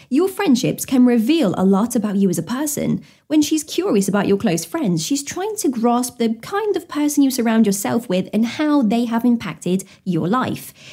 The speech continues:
It's also her way of understanding the dynamic that you value in relationships.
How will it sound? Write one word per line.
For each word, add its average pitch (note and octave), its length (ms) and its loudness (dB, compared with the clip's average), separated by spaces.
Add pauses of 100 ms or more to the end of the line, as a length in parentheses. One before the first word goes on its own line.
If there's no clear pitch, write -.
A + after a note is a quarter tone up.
(120)
It's D4 240 0
also D#4 380 0
her A3+ 160 6
way G#3+ 200 2
of A3 80 0
understanding B3 640 4
the B3+ 60 4
dynamic B3 560 2
that G3+ 80 0
you A#3+ 200 4
value B3 320 0
in C4 80 2
relationships. - 840 -2